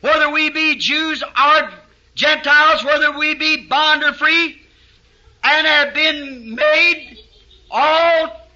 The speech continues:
made to drink of one Spirit.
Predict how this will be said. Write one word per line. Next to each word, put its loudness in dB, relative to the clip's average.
made -2
to -6
drink -4
of -2
one -2
Spirit. -4